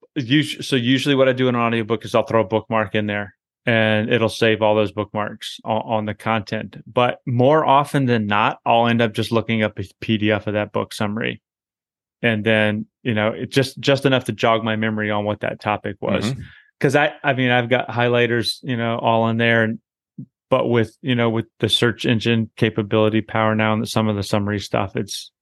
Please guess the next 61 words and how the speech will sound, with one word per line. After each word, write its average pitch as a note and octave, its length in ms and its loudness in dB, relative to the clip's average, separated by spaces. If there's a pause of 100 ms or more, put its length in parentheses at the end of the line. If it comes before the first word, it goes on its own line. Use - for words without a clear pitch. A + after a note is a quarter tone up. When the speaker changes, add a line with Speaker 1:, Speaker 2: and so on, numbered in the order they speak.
(100)
Speaker 1:
you G#2 140 -6
know, G2 240 -2
i-, G#2 160 -12
if - 180 -6
you G#2+ 160 0
can G#2 140 -4
just G2+ 260 -4 (640)
bookmark B2 440 2
it, B2 80 0
or B2 100 2
I'll C3 100 6
speak, B2 380 -4 (160)
speech - 460 -2
to A2+ 80 -6
text - 400 -4
it A#2+ 180 0
in B2+ 160 0
my, A2 420 0
in A#2+ 140 -4
my A2+ 140 2
Speaker 2:
Okay. C3+ 120 2
Speaker 1:
phone, A2+ 440 0 (560)
you A#2 160 -4
know, G#2 180 -6
that, G#2+ 180 -4 (120)
that A2 220 -8 (140)
does G2 180 -6
some G2+ 240 -10
things - 260 -12
that - 100 -8
I A2+ 80 -8
do. B2 320 -10 (220)
Speaker 2:
Yeah, F#2+ 160 6
the, G2+ 340 0 (100)
the G2 120 2
print A2 260 0
screens G2 360 2
of F2+ 60 4
the F2+ 80 2
podcast F#2 540 2
are F#2 60 -2
ones F2 180 -2
that F2+ 80 4
I E2+ 60 2
like E2+ 200 2
to - 80 -10
do F2 200 0
at E2 100 0
certain E2+ 260 -4
times, E2+ 440 -2
and D#2+ 80 -8
I'll D#2+ 60 -6
make D#2+ 120 -6
a D#2 60 -10
quick F#2 180 0
Speaker 1:
Oh, F#2+ 120 2
Speaker 2:
note F2 100 2
Speaker 1:
yeah. E2+ 100 -2
Speaker 2:
on E2 160 -2
it. E2+ 160 -2
And, D2+ 140 -18